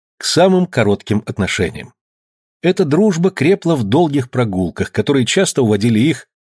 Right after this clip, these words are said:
далеко за пределы города. Сближению способствовало и еще одно обстоятельство.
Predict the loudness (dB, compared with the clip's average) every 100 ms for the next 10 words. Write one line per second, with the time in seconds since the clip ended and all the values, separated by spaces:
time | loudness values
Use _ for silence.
0 | -2 0 0 0 0 0 -2 -2 0 -2
1 | -2 -4 -4 -12 -20 _ _ _ _ _
2 | _ _ _ _ _ _ -8 0 2 4
3 | 4 2 2 -2 2 0 0 0 2 2
4 | 0 0 0 0 0 2 2 2 0 -2
5 | -8 -2 0 0 -2 -8 -10 -10 -20